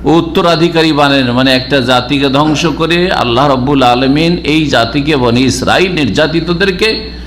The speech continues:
অসহায় দুর্বলদেরকে প্রতিষ্ঠিত করলেন, উত্তরাধিকার বা-, বা কারী বানাইলাম। কিসের? মাশারিকাল আরদি ওয়া মাগারিবিহা আল্লাতী বারাকনা ফিহা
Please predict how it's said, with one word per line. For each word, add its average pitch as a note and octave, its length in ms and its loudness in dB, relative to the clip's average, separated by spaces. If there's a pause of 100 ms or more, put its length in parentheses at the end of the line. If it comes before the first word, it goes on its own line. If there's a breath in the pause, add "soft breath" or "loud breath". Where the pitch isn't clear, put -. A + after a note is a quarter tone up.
(240 loud breath)
অসহায় D3 460 2
দুর্বলদেরকে E3+ 680 0
প্রতিষ্ঠিত F#3+ 680 0
করলেন, F2+ 380 -2 (1400)
উত্তরাধিকার F#3 760 2
বা-, D#3+ 220 0
বা C#3+ 140 0
কারী C#3+ 280 0
বানাইলাম। B2 440 0
কিসের? E3+ 420 0
মাশারিকাল F3 760 0
আরদি F3+ 380 0
ওয়া F3+ 120 4
মাগারিবিহা G#2+ 720 2
আল্লাতী B2+ 420 0
বারাকনা G#2 540 0
ফিহা F2 540 -2